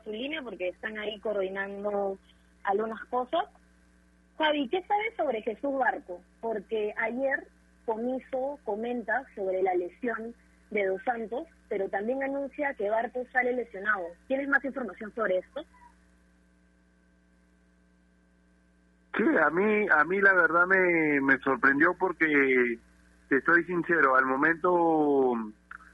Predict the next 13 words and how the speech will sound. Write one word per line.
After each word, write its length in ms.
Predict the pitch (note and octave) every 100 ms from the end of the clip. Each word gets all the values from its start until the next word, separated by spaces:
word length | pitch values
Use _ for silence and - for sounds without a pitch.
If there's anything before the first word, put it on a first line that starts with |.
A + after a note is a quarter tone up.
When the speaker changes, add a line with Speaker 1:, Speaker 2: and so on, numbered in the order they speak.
| _ _ A2+
Speaker 2:
al 180 | B2
momento 580 | C3 C3+ D#3 E3+ E3 F3+
que 160 | D#3 D3+
se 180 | D#3 C#3
realiza 640 | B2+ B2 B2 D#3 D#3 F3
la, 840 | D#3+ C#3+ A#2+ A2+ G#2+ G2+ G2 F#2+ F#2+
la 180 | G#2+ G#2+
variante, 640 | A2 A#2 D#3 C#3+ C#3 E3+ A#3 _ _ _ _ _ -
eh, 60 | B2 A#2+
no 160 | B2+ D3+
nos 180 | E3+ E3
habíamos 480 | C#3 D#3 E3 E3 -
percatado 800 | D3 B2+ B2 - E3 D3 E3